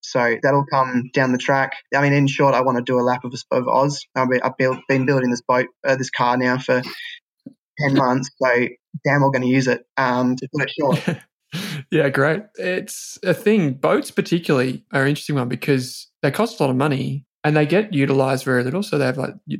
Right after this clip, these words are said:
Speaker 2: low utilisation. So they end up costing a lot of money for the actual time you spend on them. I wonder that 'cause, uh, I mean, a lot of people don't have boats, but I feel like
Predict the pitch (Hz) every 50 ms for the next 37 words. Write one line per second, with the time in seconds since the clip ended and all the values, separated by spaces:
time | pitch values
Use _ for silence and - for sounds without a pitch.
0 | - _ - 139 135 139 139 135 143 131 127 127 123 120 - 131 131 139 - -
1 | 208 220 - - - - - 156 156 180 170 175 262 262 214 220 - - 180 160
2 | - 170 156 151 139 151 143 131 135 143 143 143 - - 139 143 - - 131 131
3 | - - 139 - - 135 127 131 131 123 - - 135 139 143 147 139 131 123 120
4 | - - - - - - - - _ - 190 196 208 262 269 220 175 160 - 160
5 | 135 - 147 139 - - 117 139 139 139 127 123 127 120 120 - 104 107 131 127
6 | 120 110 - 147 135 123 - - - 147 - - - - - _ _ _ - -
7 | 143 135 - 175 170 180 180 170 156 - _